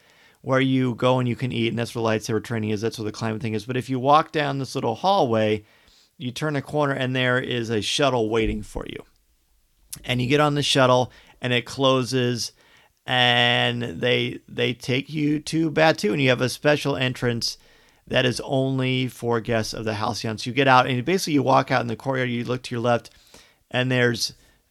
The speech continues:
uh, Kylo Ren's tie waiting, the tie echelon waiting over there to the left. Um, and, you know, there used to be the big red First Order flag over it, but they've moved that flag.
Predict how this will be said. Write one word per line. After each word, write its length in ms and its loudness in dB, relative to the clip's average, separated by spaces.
uh, 240 4
Kylo 420 0
Ren's 320 -2
tie 480 -8
waiting, 380 -2
the 100 -10
tie 220 4
echelon 460 -2
waiting 360 -8
over 180 -2
there 140 -2
to 160 -10
the 80 -2
left. 340 -8
Um, 480 0
and, 280 -2
you 120 -4
know, 180 2
there 120 4
used 280 0
to 60 -10
be 120 0
the 160 -2
big 280 0
red 160 0
First 280 -4
Order 180 -2
flag 440 -2
over 300 0
it, 120 -2
but 80 -10
they've 220 -2
moved 280 -6
that 180 -4
flag. 440 -2